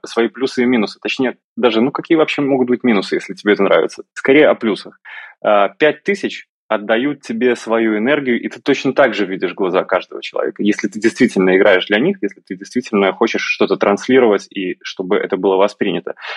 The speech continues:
то в любом случае ты начинаешь ловить какие-то взгляды. Это, ну, не бесформенная какая-то толпа. Ни в коем случае никогда так не воспринимал людей вообще. Э, но это в любом случае какая-то, э, какой-то достаточно мощный поток энергии, который тебя,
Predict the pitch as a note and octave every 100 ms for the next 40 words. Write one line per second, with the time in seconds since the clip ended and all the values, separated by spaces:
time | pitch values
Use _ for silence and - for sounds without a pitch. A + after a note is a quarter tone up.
0 | - G#2 A#2+ D3 F3 - A#2 A2+ - A2
1 | - C3 B2 A#2 A#2+ A2+ - G2 G2+ G2+
2 | F#2+ G#2+ A2 G2 F2 - - - - A#2
3 | A#2 A#2 A#2+ B2 G#2+ G#2 G#2+ - B2 F#2
4 | F2 - _ F#2+ D#2+ - G2 F#2 F#2 -
5 | - - A2+ - A#2 G2+ G2+ - G2+ G2
6 | G#2 G2 F#2+ G2+ G2 - G#2+ G#2+ G#2 F#2
7 | G2 G2 F2+ F#2 - - - - - -
8 | - G2 G2 F#2+ - G#2+ B2+ B2 B2+ C3
9 | B2+ A2+ A2+ F3 E3 G3 - G#2 G2 G2
10 | A2+ A2 A2 G#2+ - _ - G2 G2 F#2+
11 | F2+ _ _ _ - - G2+ - G#2+ A#2
12 | A#2 - A#2+ A#2 - F#2+ F#2+ F#2+ A2+ C3
13 | B2+ G#2 G#2 G#2 - A2